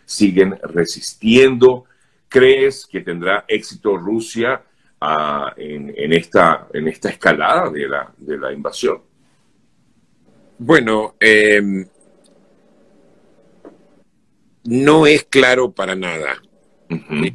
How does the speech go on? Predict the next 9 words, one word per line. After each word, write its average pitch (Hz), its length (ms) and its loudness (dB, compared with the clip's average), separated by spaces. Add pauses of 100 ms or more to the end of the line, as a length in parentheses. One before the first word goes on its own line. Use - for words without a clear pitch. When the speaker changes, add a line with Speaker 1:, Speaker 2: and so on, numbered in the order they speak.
(500)
Speaker 2:
Una, 139 560 0 (480)
sabemos 123 640 0
que 107 120 -6
los 95 160 -6
ucranianos 98 520 -2
están 92 260 -4
dispuestos 87 480 -6
a 85 80 -2
pelear. 67 480 -2